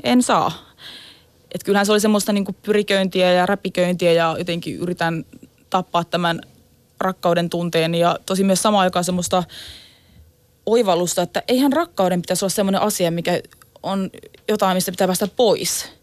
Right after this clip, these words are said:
jos se on hyvää ja sellaista lempeätä rakkautta, mikä ei sua satuta, mistä ei ollut kyse. Se oli ihanaa rakkautta ja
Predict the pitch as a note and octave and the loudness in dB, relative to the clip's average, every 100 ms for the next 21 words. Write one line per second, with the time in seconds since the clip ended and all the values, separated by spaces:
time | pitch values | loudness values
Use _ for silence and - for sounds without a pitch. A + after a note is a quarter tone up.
0 | _ - G3+ - F3+ F3 E3+ D#3 D3+ B2 | _ -4 -2 0 0 2 2 2 2 -2
1 | - F3+ F#3+ F3 E3 F3 F3 E3+ F3 F3 | -6 -6 0 0 2 2 0 -2 -4 -4
2 | F3 F3+ E3+ F3+ F3 F#3+ - F3 - - | -2 0 0 0 -2 -2 -2 -6 -10 -12
3 | F3 - F3+ E3 E3 F3+ - - - - | -8 -4 0 0 0 -2 -2 -6 -14 -4
4 | F#3 E3+ E3+ D#3+ E3+ - F#3+ - G#3 | -2 0 0 0 -2 -2 -4 0 -2